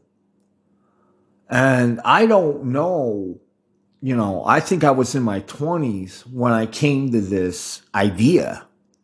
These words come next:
But I'd never read the New Testament. And quite frankly, if you told me back then that,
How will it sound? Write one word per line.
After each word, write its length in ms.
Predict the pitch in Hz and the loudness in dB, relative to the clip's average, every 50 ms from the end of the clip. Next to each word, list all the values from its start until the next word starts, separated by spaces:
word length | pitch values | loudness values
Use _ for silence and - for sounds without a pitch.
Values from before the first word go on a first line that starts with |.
| _ _ _ _ _ _ _ _ _ _ _ _ _ _ _ _ - | _ _ _ _ _ _ _ _ _ _ _ _ _ _ _ _ 0
But 100 | 120 127 | 2 2
I'd 260 | 156 202 233 175 113 | 4 4 2 2 0
never 240 | 123 143 147 120 113 | 0 0 0 0 -2
read 300 | 101 107 139 170 190 147 | -2 0 0 0 0 -2
the 80 | 120 113 | -4 -6
New 220 | 104 101 98 98 | -6 -6 -8 -8
Testament. 800 | - - - 107 92 87 - - - - 85 85 85 82 - - _ _ _ _ _ _ _ _ _ _ _ _ _ _ _ _ _ _ _ - | -10 -10 -8 -8 -8 -8 -10 -14 -16 -16 -14 -14 -12 -14 -16 -18 _ _ _ _ _ _ _ _ _ _ _ _ _ _ _ _ _ _ _ -4
And 580 | 104 123 131 120 110 107 101 98 85 - - _ _ _ | 0 0 2 2 0 -2 -4 -6 -8 -10 -14 _ _ _
quite 320 | - - - 202 165 120 - | -6 -2 0 0 0 0 -2
frankly, 680 | - 160 165 175 175 170 165 - 147 123 117 107 104 | -2 -2 0 0 -2 -4 -4 -2 0 2 2 2 2
if 180 | 104 - - 165 | 0 -2 -2 0
you 140 | 160 151 120 | 2 2 2
told 380 | - - 151 147 160 160 143 | 2 2 4 4 4 4 2
me 60 | 127 | -2
back 360 | 117 104 117 110 101 101 101 - | -4 -2 -2 -2 -2 -4 -6 -8
then 340 | 113 104 101 98 98 95 | -8 -8 -6 -8 -8 -10
that, 300 | 92 104 98 92 90 - | -8 -8 -6 -6 -6 -8